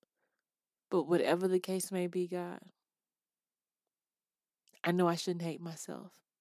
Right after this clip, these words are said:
I know how much trouble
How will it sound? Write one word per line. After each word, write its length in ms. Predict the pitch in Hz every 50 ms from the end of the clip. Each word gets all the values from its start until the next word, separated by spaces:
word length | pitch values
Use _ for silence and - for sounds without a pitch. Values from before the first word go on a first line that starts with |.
| _ _ _ _ _ _ _ _ _ _ _ _ _ _ _ _ _ _ _ _ _ _ _ _ _ _ _ _ _ _ _ _ _ _ _ _ _ _ _ _ _ _ _ _ _ _ -
I 80 | 175
know 600 | 180 180 180 175 175 175 180 175 175 170 180 175 165
how 460 | - - 180 175 175 175 175 170 175
much 420 | 175 175 175 170 165 165 - - -
trouble 600 | - - 196 180 175 180 180 175 175 175 175